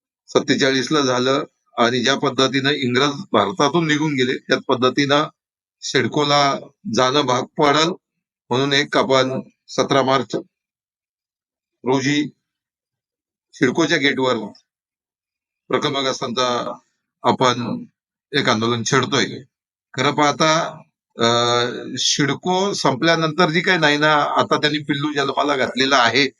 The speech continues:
आई नाही बाप कोणाचा झाला ते माहिती नाहीये, परंतु हा पिल्लू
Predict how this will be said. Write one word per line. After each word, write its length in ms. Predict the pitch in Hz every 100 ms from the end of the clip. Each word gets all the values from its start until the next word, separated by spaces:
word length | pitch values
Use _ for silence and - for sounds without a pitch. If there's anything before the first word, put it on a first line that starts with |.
| _ _ _ _ -
आई 140 | 113 135
नाही 160 | 147
बाप 240 | 135 135 139 - - _ _ _
कोणाचा 380 | 127 139 147 151
झाला 260 | 135 135 131
ते 140 | 139
माहिती 320 | 120 131 190
नाहीये, 320 | 165 131 123 - - _ _ -
परंतु 320 | 135 135 156
हा 180 | 127 139
पिल्लू 460 | - 156 160 170